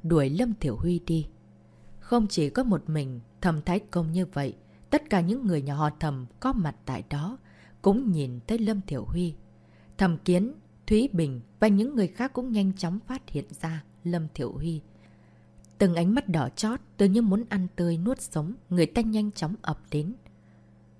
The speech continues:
"Lâm Thiểu Huy, mày vẫn còn mặt mũi vác xác đến đây sao?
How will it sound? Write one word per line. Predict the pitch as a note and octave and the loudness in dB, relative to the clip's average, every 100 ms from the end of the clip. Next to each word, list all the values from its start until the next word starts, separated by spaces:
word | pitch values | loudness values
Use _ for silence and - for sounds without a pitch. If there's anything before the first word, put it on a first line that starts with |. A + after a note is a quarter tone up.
| - - | -20 -2
"Lâm | E3 F#3 F3 | 4 6 6
Thiểu | E3+ | 2
Huy, | D#3 F#3+ E3+ - - - | 6 6 6 0 -16 0
mày | F#3+ G3 | 6 8
vẫn | B3+ D#4+ | 6 4
còn | G3 | 4
mặt | F#3 E3+ | 4 4
mũi | F#3+ A#3 | 2 2
vác | D4 F3 B3 - | 0 2 2 2
xác | B3+ C#4 | -2 0
đến | F#3 G3+ | 0 2
đây | A3+ F#3+ | 2 2
sao? | - E3 | 2 -2